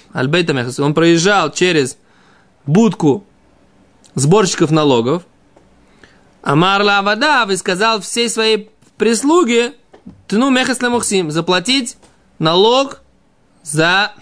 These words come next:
э, проезд всем налого-, налогосборщикам. Амруло, сказали ему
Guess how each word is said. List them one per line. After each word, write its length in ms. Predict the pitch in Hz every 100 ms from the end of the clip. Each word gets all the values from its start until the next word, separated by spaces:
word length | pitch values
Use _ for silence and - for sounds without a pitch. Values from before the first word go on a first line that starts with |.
| - 196 -
э, 360 | 151 143 139 139
проезд 460 | 170 190 214 220 - _ 190 - _ -
всем 240 | 185 190
налого-, 420 | 180 175 175 165
налогосборщикам. 880 | 156 156 180 165 147 123 - - 220 _ _ _ _ - _ _ _ -
Амруло, 760 | - 131 139 202 208 156 147
сказали 480 | 143 143 139 180 190
ему 520 | 165 160 170 156 113